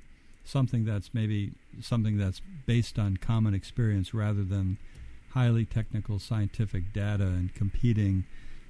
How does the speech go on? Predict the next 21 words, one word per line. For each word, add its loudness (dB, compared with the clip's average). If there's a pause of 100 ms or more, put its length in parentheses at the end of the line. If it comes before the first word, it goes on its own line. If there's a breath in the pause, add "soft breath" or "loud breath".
(120 soft breath)
peer 10
review 4
articles 0
and 2
experts -2
and 0
that -2
kind -4
of -4
thing. -6
I, 0
I 6
could 2
understand 4
how 2 (480 soft breath)
people 4
can 0
get -2
lost -2
in 0
that. -2